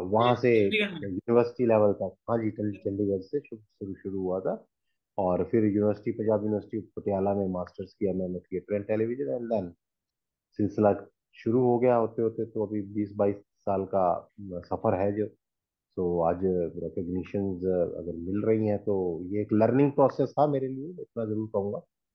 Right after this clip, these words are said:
Speaker 1: अ, हर साल या हर महीना या हर काम से मैं सीखता, सीखता, सीखता, सीखता आज ये, और कोहरा भी काफी कुछ सिखा के गया मुझे, तो, अ,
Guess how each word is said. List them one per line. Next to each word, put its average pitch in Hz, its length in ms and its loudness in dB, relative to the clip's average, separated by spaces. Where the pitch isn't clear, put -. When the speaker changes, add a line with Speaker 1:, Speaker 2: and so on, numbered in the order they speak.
Speaker 1:
अ, 95 260 0
हर 107 100 2
साल 107 500 2
या 98 160 -6
हर 101 160 0
महीना 101 420 -2
या 98 140 -4
हर 104 100 2
काम 98 300 2
से 101 220 -6
मैं 95 40 -2
सीखता, 110 400 0
सीखता, 98 340 -4
सीखता, 95 320 -6
सीखता 90 640 -6
आज 87 240 2
ये, 98 120 2
और 107 300 0
कोहरा 107 280 4
भी 101 120 -2
काफी 117 340 0
कुछ 98 220 -4
सिखा 87 260 -4
के 95 140 -6
गया 87 220 -2
मुझे, 90 300 -4
तो, 85 420 -4
अ, 87 40 -2